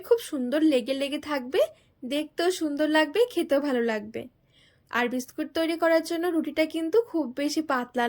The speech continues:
নয়, আবার খুব বেশি মোটাও হবে না। তো খুব সুন্দরভাবে বেলে নিয়েছি।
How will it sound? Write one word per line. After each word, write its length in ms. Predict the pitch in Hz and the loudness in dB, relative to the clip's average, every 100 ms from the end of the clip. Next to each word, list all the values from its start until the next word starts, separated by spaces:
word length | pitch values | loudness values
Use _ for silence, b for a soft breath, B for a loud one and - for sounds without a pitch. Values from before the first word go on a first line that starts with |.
| 277 | 2
নয়, 140 | 494 480 | 2 2
আবার 140 | 392 370 | 0 0
খুব 120 | 320 240 | -2 0
বেশি 200 | 277 294 285 262 | -2 -2 -2 0
মোটাও 300 | 240 240 269 | 0 0 0
হবে 180 | 254 202 | -2 -4
না। 40 | 202 | -4
তো 40 | 277 - | -2 -2
খুব 100 | 381 - | -2 -4
সুন্দরভাবে 580 | 262 247 277 294 285 320 294 | -4 -2 0 0 0 2 2
বেলে 220 | 262 240 262 | 2 4 2
নিয়েছি। 400 | 285 285 285 381 | 0 -2 0 0